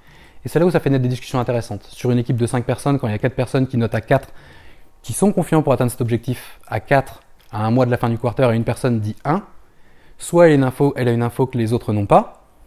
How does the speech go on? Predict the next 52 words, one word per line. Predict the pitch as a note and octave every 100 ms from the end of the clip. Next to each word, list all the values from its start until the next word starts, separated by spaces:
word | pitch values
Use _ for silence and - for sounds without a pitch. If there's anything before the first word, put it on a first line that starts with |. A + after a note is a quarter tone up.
| _ - - -
euh, | A#2 A2+ G#2+
soit | A2 D#3
c'est | -
l'inverse, | A2+ A2+ D3 F#3+ -
mais | B2+
en |
tout | A#2
cas | E3+
ça | D#3+
fait | -
naître | B2 D3+
cette | C#3
discussion. | A#2+ - B2 A2
Pourquoi | D3 - G3
toi | D3
t'es | C3
pas | B2
confiant ? | A#2 A#2 A#2+ - -
Ou |
pourquoi | B2 C#3 E3
vous, | C#3+ C3
vous |
l'êtes ? | C#3+ B2 - - - - - - - - -
Et | A2+
c'est | G#2+ -
là | E3 G#3
où | D3
ça | B2+
devient | A2
intéressant. | A#2 A2+ G#2+ G#2+
C'est | - - -
à | G3 G#3+
partir | F3+ - D3+
du | C3
moment | B2+ C3
où |
on | A#2+
fait | -
la, | A2+ A2 G#2+ G2
la | A2+ A2+
confidence | - - A#2 A2
review | - A2 F#3+ - - - - _ _ - - -
que | A#2+
selon | - - F3 E3 E3+
la | C#3+ A2
note | A2 D3+ E3
moyenne | C#3+ C#3 D3
qu'on | C#3+ C3
va | A2+
avoir, | A2 D3+ E3
on | B2+
va | A2 G#2